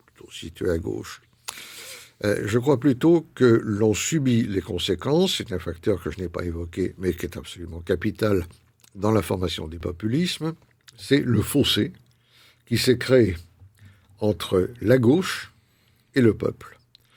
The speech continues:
La gauche, historiquement, avait toujours prétendu défendre le peuple, les, les couches dominées, le prolétariat, les classes populaires, mieux que ne le faisait la droite, ce qui était vrai à une certaine époque.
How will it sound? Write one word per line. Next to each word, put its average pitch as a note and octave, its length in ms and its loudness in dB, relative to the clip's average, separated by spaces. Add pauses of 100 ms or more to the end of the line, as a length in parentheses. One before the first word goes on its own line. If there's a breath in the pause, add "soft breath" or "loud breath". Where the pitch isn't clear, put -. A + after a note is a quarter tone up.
(320 soft breath)
La E2 140 0
gauche, A#2+ 360 4
historiquement, G#2 920 2
avait E2+ 160 2
toujours F2 280 -8
prétendu F2 800 -4
défendre E2+ 540 -4
le D#2+ 120 -4
peuple, F#2+ 320 -4
les, C#2+ 380 -12
les D2 220 -12 (180)
couches - 400 -4 (180)
dominées, B2 680 4 (840 loud breath)
le G#2+ 140 2
prolétariat, G#2 880 2 (340 loud breath)
les A#2+ 120 4
classes A2 260 2
populaires, G2+ 580 2
mieux G2 240 0
que - 120 -4
ne E2 100 -6
le E2 100 -6
faisait E2 300 -10
la E2 120 -8
droite, F3 280 0
ce - 80 -10
qui - 80 -12
était E2 240 -10
vrai D#2 220 -4
à - 20 -2
une D2 100 -10
certaine G#2 320 -12
époque. E3+ 380 -6